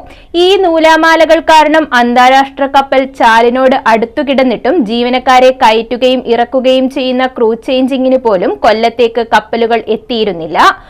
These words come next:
കൊല്ലത്തു നിന്നും യാത്രാ കപ്പലുകളുടെ സർവീസ് ആരംഭിക്കുവാനും ചെക്ക് പോസ്റ്റ് ഗുണപ്രദമാകും.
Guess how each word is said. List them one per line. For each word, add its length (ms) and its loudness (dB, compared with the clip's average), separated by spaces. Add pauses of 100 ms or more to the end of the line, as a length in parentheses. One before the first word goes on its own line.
(200)
കൊല്ലത്തു 440 2
നിന്നും 360 -2
യാത്രാ 500 2 (100)
കപ്പലുകളുടെ 560 2 (100)
സർവീസ് 520 0
ആരംഭിക്കുവാനും 1000 0
ചെക്ക് 240 -4
പോസ്റ്റ് 480 -2
ഗുണപ്രദമാകും. 1040 -4